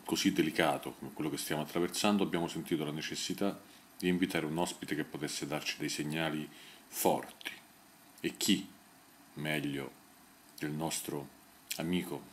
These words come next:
che tra un po' avrete anche voi il piacere di vedere e di ascoltare? Può darcene? Signore e signori, ecco a voi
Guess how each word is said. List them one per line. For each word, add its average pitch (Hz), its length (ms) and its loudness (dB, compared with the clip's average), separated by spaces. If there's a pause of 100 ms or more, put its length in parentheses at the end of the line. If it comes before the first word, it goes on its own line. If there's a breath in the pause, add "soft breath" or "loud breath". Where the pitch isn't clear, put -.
che - 140 -6
tra - 140 -8
un 69 100 -8
po' 69 240 -2
avrete - 260 -8
anche 69 180 -10
voi 73 120 -2
il 71 60 -12
piacere 71 380 -8
di 65 200 -10
vedere 78 300 0
e - 20 -6
di 73 100 -4
ascoltare? - 680 -6 (880)
Può - 120 -10
darcene? 80 560 -4 (1000 loud breath)
Signore 76 800 -4
e 65 60 -8
signori, 78 560 0
ecco - 180 -6
a 69 40 -2
voi 85 380 2